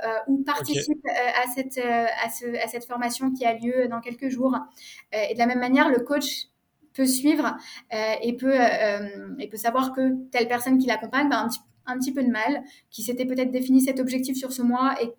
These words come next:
Speaker 1: qu'il y est pas. Euh, donc ça, ça va permettre aussi, euh, bah, indirectement, en fait, de, de, de
Speaker 2: D'accord.
Speaker 1: permettre aux personnes de, de rester.
Speaker 2: Ça me fait penser à la gamification, c'est-à-dire que tu, euh, admettons que tu, tu gagnes ton premier mille euros sur un mois, bah, tu reçois un trophée, puis après, quand tu passes à deux mille, t'en reçois un autre, ou,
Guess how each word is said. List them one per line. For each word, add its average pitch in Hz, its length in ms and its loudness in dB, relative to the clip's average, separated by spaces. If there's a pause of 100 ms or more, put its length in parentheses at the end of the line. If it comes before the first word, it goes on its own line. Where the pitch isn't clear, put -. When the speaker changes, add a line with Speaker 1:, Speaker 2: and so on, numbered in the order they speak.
(180)
Speaker 1:
qu'il 214 140 -10
y 226 160 -2
est 233 60 2
pas. 240 320 -2 (340)
Euh, 208 240 -6
donc 214 120 -16 (160)
ça, 277 180 -2
ça 269 100 0
va 220 100 4
permettre 240 320 0
aussi, 269 460 2 (220)
euh, 208 240 -4
bah, 202 160 -6
indirectement, 240 600 2
en 254 60 6
fait, 240 300 -4
de, 202 140 -6
de, 196 60 -14
de 196 280 -8 (200)
Speaker 2:
D'accord. 117 600 -2
Speaker 1:
permettre - 120 -20
aux - 60 -12
personnes 214 600 -8
de, 196 260 -8 (480)
de 214 60 -12
rester. 208 320 -12 (880)
Speaker 2:
Ça - 240 -2
me 117 40 -2
fait 135 120 2
penser 143 240 0
à - 20 2
la 117 160 2
gamification, 135 880 -2 (160)
c'est-à-dire 123 400 -2
que - 80 -6
tu, 120 220 -6
euh, 120 240 2
admettons 117 400 -2
que 117 60 -14
tu, 110 160 -10
tu 117 180 -14
gagnes 117 160 -4
ton 113 100 -8
premier 139 260 -6
mille 127 200 -6
euros 123 340 -2
sur 110 260 -8
un 104 120 -6
mois, 139 200 0
bah, 117 120 -2
tu - 100 -8
reçois 110 220 -8
un 110 40 -6
trophée, 143 600 0
puis 117 100 -6
après, 110 160 -8
quand 107 140 -10
tu - 80 -20
passes 107 180 -10
à 107 60 -8
deux 107 100 -10
mille, 117 220 -8
t'en 110 80 -14
reçois 104 180 -16
un 107 140 -12
autre, 135 360 -6
ou, 107 140 -12